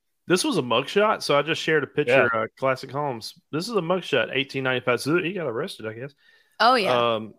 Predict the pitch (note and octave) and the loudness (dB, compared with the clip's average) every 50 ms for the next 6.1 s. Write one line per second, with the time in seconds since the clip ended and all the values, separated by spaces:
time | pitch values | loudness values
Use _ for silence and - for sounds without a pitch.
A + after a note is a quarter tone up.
0 | _ _ _ - C3+ B2+ A#2 A2+ A2+ A2 - - A#2 A2 G#2+ G#2+ G#2 G#2 G#2 G#2 | _ _ _ -10 -6 -4 -4 -4 -4 -6 -8 -8 -6 -4 -2 -2 0 0 0 0
1 | G#2 G#2+ A2+ C3 C3+ B2+ - - - C3 A#2+ A#2 - C3+ D3+ F#3 D#3+ D3+ C3+ G#3 | -2 0 -2 -4 -4 -4 -6 -4 -2 -2 -2 -2 0 2 2 2 2 2 0 0
2 | D#4+ F#4+ F4 - F4 D#4+ B3+ G#3 G3+ G#3 G#3+ G3+ D#3+ C3 - B2 C#3+ G3 C4 C4+ | 0 -2 -2 -4 -4 -4 -4 -2 -2 -2 -2 -2 -4 -2 0 2 2 2 0 -2
3 | - _ _ - - - - - - - - _ - D#4 E4+ D#4+ E4 D#4+ E4+ D4 | -6 _ _ -20 -20 -20 -20 -20 -20 -20 -10 _ 0 2 4 4 4 2 2 -2
4 | C#4+ C4 D#4+ A4+ B4+ G#4 D4 C4 A#3+ A3 G#3 - B3 C4 C4 - - C4 C#4+ C4 | 0 0 2 2 4 4 2 4 4 4 4 4 4 2 2 0 0 0 0 0
5 | A3+ G#3+ G3+ F#3+ F#3 - - - F#3+ F#3+ F#3+ F#3 F#3 F3+ F3 E3+ E3+ E3+ F3 F3 | 0 -2 -2 -4 -6 -6 -4 0 2 2 4 4 4 2 2 0 -2 -4 -8 -12
6 | - | -16